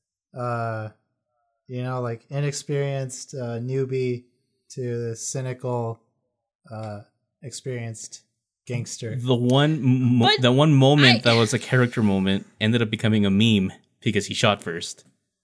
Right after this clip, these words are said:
Speaker 2: The moment where he, where he ends up shooting his mentor, where he ends up shooting Beckett, should have been a much bigger, uh, moment as far as, like, uh, character goes, as far as, like, the emotion of the scene went. I laughed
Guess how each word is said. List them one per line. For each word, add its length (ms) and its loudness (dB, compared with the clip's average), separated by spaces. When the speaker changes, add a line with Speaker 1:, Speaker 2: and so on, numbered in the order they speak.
Speaker 2:
The 80 0
moment 280 4
where 100 4
he, 220 4
where 120 2
he 160 4
ends 140 2
up 120 -2
shooting 280 2
his 140 0
mentor, 240 2
where 100 2
he 160 -2
ends 160 -2
up 80 -6
shooting 320 0
Beckett, 420 0
should 240 0
have 120 2
been 440 4
a 100 2
much 380 2
bigger, 520 4
uh, 140 0
moment 240 2
as 100 -4
far 160 0
as, 140 0
like, 300 -4
uh, 180 -4
character 360 -2
goes, 220 -4
as 80 -10
far 100 -6
as, 100 -2
like, 140 -6
the 80 -2
emotion 400 2
of 100 -2
the 80 -6
scene 440 -4
went. 340 -6
I 140 4
laughed 500 2